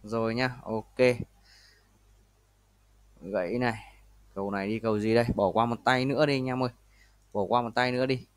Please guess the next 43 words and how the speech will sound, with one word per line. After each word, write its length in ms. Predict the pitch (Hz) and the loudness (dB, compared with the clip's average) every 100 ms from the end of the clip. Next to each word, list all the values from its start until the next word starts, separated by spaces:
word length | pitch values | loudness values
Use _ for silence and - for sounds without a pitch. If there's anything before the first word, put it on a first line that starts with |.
| - | -8
Cầu 120 | 98 | -6
này 200 | 98 95 | -4 -4
chưa 160 | 123 | -2
biết 180 | 123 135 | -2 0
nó 100 | 107 | -2
đi 200 | 113 117 | 0 -2
hai 220 | 113 113 | -2 -4
một 220 | 110 101 107 | -2 -2 -4
hay 80 | |
là, 80 | 110 - - _ _ _ _ _ - | -10 -12 -20 _ _ _ _ _ -8
hay 100 | 110 | -2
là 100 | 110 | 0
hai 200 | 117 117 | 2 2
hai 320 | 120 120 120 | 2 4 4
đây. 160 | 123 113 113 - _ _ _ _ _ _ - - | 4 6 4 4 _ _ _ _ _ _ -20 -6
Chắc 160 | 127 | -2
đánh 140 | 110 113 | -2 -2
chín 160 | 110 | -2
mươi 100 | 120 | -2
tư 140 | 135 123 | -2 2
K 360 | 135 131 127 | 2 4 2
nhỉ. 60 | 113 98 - | 0 -4 -8
Ba 160 | 104 | -8
tay 100 | 107 | -6
cầu 140 | 104 98 | -4 0
hai 160 | 107 | 0
hai 240 | 110 107 107 | 0 0 0
này. 160 | 101 - _ _ _ _ _ _ _ | -2 -6 _ _ _ _ _ _ _
Vẫn 200 | 117 139 | -4 -2
nhận 140 | 139 127 | 0 0
định 180 | 127 | -2
là 80 | - | -4
cầu 200 | - 95 | -6 -2
hai 140 | 104 107 | 0 0
hai 320 | 107 101 101 | 0 -2 -4
và 80 | 95 | -2
hy 240 | 131 147 | 0 0
vọng 160 | 143 - | 0 0
nó 120 | 104 | -2
đi 140 | 120 | -2
cầu 140 | 110 101 | -2 0
hai 140 | 107 | 0
hai. 380 | 113 110 104 - | 0 -2 -4 -10